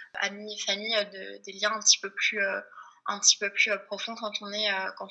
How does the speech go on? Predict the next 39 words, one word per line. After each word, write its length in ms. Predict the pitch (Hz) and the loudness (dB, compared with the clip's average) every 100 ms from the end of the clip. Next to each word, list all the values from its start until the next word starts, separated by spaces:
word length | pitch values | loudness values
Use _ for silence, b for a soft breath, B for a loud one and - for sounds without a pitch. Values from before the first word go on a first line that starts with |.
| - | -4
on 60 | |
est 100 | 202 | -2
loin, 220 | 202 220 - B B B - | 2 2 2 B B B -2
euh, 360 | 202 190 190 190 | 0 0 0 -4
parce 160 | 196 - | 2 4
que 80 | - | 8
c'est 160 | 208 | 6
toujours 280 | - 202 214 | 6 -2 0
un 80 | 202 | -2
peu 120 | 196 - | -6 -4
plus, 220 | - 214 | -2 0
euh, 480 | 190 190 - - - - | 2 0 0 -4 -2 2
touchant, 440 | - - 226 220 | 10 12 10 2
euh, 120 | 190 | -2
de 100 | 190 | -2
recevoir 440 | 185 190 190 190 196 | 2 4 4 0 -4
une 100 | 190 | -6
carte 180 | 185 - | -8 -6
postale 580 | 190 - 202 202 196 190 - | -6 -4 -2 -2 -4 -8 -6
que, 60 | |
euh, 180 | 196 185 190 B B B - | -4 -6 -6 B B B -4
de 80 | 208 | -2
voir 260 | 196 208 202 | 4 6 6
une 100 | 196 | 2
photo, 300 | - 185 208 208 | -2 -4 -4 -2
euh, 100 | 190 | -2
qui 220 | 185 - | 0 0
va 80 | 180 | 0
être 100 | 185 | -2
partagée 360 | 190 190 196 196 | -6 -6 -4 -4
avec 180 | 190 - | -4 -8
tout 160 | - | -8
le 80 | 190 | -12
monde, 120 | 202 | -14
euh, 180 | 190 196 | -14 0
sur 180 | - 202 | 2 2
les 100 | 202 | 0
réseaux 200 | 196 196 | -4 4
sociaux. 340 | 196 202 - | 4 6 4